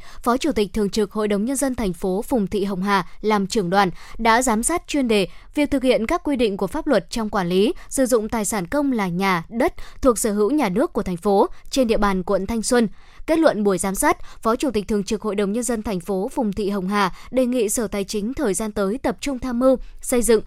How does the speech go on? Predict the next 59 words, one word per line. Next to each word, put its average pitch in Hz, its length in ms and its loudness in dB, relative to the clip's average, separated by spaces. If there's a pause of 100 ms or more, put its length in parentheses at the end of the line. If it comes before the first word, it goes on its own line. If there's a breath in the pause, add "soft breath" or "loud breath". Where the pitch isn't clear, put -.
(180 loud breath)
hoàn 247 180 2
thiện 226 200 0
đề 220 100 2
án 202 240 -2
cơ 277 160 0
sở 214 220 0
dữ 196 160 -2
liệu 233 200 2
quản 190 180 -2
lý 190 140 -2
tài 214 180 -2
sản 190 200 -2
công, 233 240 2 (280 loud breath)
trình 262 180 2
Ủy 240 140 2
ban 247 160 -2
Nhân 254 100 -2
dân 247 200 0
thành 190 160 -2
phố 190 300 0
xem 233 220 -2
xét 285 220 -4
ban 214 160 -2
hành. 196 220 0 (360 loud breath)
Đối 233 160 6
với 233 240 2
một 285 120 2
số 214 140 -2
ý 202 140 2
kiến 214 300 0
của 247 160 4
các 302 160 -6
địa 254 160 2
phương 277 260 2 (220 soft breath)
về 254 140 6
việc 220 260 0
cần 214 200 2
có 208 140 -2
sự 202 260 0
điều 202 160 2
chỉnh 175 300 -2
trong 233 240 -2
phân 226 200 -2
cấp 320 200 -4
quản 226 120 0
lý 180 120 -4
tài 214 200 -2
sản 202 240 0 (280 loud breath)
cho 247 220 2
phù 214 200 -2
hợp 190 200 -4
thực 196 160 -6
tế, 196 260 2 (240 loud breath)
đặc 233 220 -4
biệt 220 180 2 (180 loud breath)
là 226 200 0
việc 208 260 0
liên 254 220 0
doanh, 240 240 2